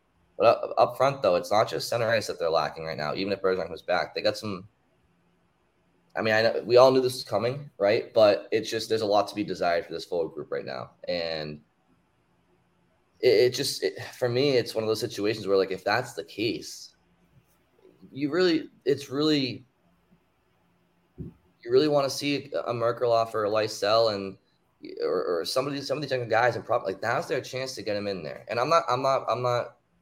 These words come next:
disagreeing with signing Geekie. I'm not disagreeing with signing Boqvist. Like, N-, no big deal. Like,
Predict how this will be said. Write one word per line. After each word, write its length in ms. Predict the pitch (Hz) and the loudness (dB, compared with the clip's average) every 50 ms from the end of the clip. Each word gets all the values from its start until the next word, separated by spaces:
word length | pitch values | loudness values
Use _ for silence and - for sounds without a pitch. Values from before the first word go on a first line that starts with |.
| _ _ - | _ _ -6
disagreeing 600 | 120 120 - 101 92 90 101 110 113 117 117 110 | -6 -6 -6 -8 -8 -6 -4 -2 -2 -2 -2 -2
with 260 | 101 98 - - _ _ | -4 -6 -6 -12 _ _
signing 480 | - - - 104 107 110 113 113 104 | -8 -4 -4 -2 -2 -2 -4 -4 -6
Geekie. 440 | - 101 107 107 104 - 113 104 98 | -6 -6 -6 -8 -8 -8 -8 -6 -6
I'm 60 | 95 | -4
not 160 | 95 98 - - | -4 -6 -6 -6
disagreeing 400 | 107 107 104 92 101 101 101 104 | -8 -10 -8 -6 -6 -6 -6 -6
with 100 | 98 - | -6 -4
signing 360 | - 101 101 101 101 95 90 | -4 -2 -2 -2 -4 -4 -2
Boqvist. 540 | 98 98 98 98 - 107 104 101 101 - 82 | 0 0 0 -2 -4 -4 -2 -2 -4 -4 -6
Like, 260 | 85 82 - 98 - _ _ _ _ _ _ _ _ - - - - - - - - 104 - | -6 -6 -8 -12 -20 _ _ _ _ _ _ _ _ -20 -20 -20 -20 -20 -20 -18 -18 -16 -14
N-, 140 | - 113 - | -14 -14 -6
no 160 | 110 117 117 113 | 0 0 2 2
big 180 | 120 107 95 | 0 -2 -4
deal. 180 | 95 78 - - - | -4 -6 -6 -6 -10
Like, 180 | 90 90 - | -12 -12 -14